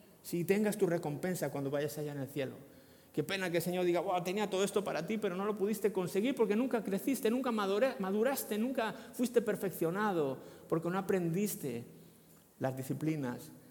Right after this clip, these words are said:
los hábitos espirituales que yo dejé en mi palabra".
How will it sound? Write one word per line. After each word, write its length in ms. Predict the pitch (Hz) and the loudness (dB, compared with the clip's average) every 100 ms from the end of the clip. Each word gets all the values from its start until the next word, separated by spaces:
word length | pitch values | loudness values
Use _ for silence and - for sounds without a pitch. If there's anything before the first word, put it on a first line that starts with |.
| - - | -16 -8
los 180 | 120 | -6
hábitos 420 | 160 156 143 135 135 | -2 -2 -2 -4 -4
espirituales 640 | - 127 127 139 139 127 | -4 -4 0 0 2 0
que 100 | 131 | 0
yo 100 | 135 | 0
dejé 220 | 131 135 | 0 0
en 100 | 131 | -2
mi 100 | 131 | -4
palabra". 560 | 127 127 127 120 117 | -2 -2 0 -2 -4